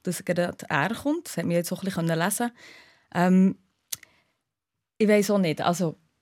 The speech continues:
er hat vielleicht so das Team nicht ganz gefunden, wie man hat gehofft. Aber seien wir ehrlich, es war ja auch ein bisschen schwierig gewesen, nach dem Jerry Seoane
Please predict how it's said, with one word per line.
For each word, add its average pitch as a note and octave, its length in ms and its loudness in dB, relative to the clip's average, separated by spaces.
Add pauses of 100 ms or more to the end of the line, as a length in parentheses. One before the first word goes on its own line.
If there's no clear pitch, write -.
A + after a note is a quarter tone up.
(160)
er G3 140 -2
hat G3+ 180 -2
vielleicht G3+ 280 -2
so F3+ 300 0
das - 180 -10
Team G#3+ 340 0
nicht G#3+ 160 -2
ganz G#3 400 -6
gefunden, B3+ 760 -2 (500)
wie F#3+ 180 -4
man G3+ 200 -2
hat G3 220 -4
gehofft. - 540 -10
Aber E3 240 -2 (180)
seien F#3 220 -6
wir D#3 80 -2
ehrlich, E3 380 -2
es - 80 -14
war D3+ 60 -8
ja - 20 -
auch D#3 120 -8
ein E3 40 -6 (140)
bisschen - 40 -18 (100)
schwierig F#3 240 -6
gewesen, F3 220 -6
nach F3 140 -8
dem F3 260 -2 (320)
Jerry F#3+ 280 4
Seoane F3+ 640 2